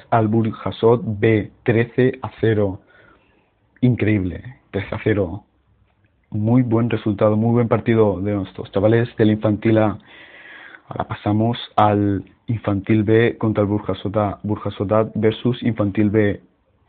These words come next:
Ganaron, ganó nuestro infantil B. Gran trabajo de los infantiles esta jornada, como estamos observando. Uno a dos, ganó el infantil B al Burjasot A.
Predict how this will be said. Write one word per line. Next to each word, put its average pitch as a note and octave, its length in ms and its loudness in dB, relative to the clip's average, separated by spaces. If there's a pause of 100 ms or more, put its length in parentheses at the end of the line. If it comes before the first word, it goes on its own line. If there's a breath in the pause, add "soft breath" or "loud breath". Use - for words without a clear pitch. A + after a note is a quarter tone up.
(240)
Ganaron, A2+ 760 2
ganó G#2 560 -2
nuestro A2+ 380 -2
infantil G#2 420 0
B. A2 300 0 (440 soft breath)
Gran G#2+ 280 0
trabajo G#2 320 0
de G#2 60 0
los - 120 -8
infantiles G#2 580 -2
esta G#2+ 220 -8
jornada, G#2+ 400 -2
como G2+ 140 -4
estamos A2 280 -2
observando. G#2 920 -2 (1400 loud breath)
Uno B2 420 4
a G2+ 100 2
dos, G2 380 2
ganó G2 220 0
el G#2+ 60 2
infantil G#2 340 -2
B A2+ 180 6
al A2 120 4
Burjasot A2 600 0 (400)
A. G2 340 -2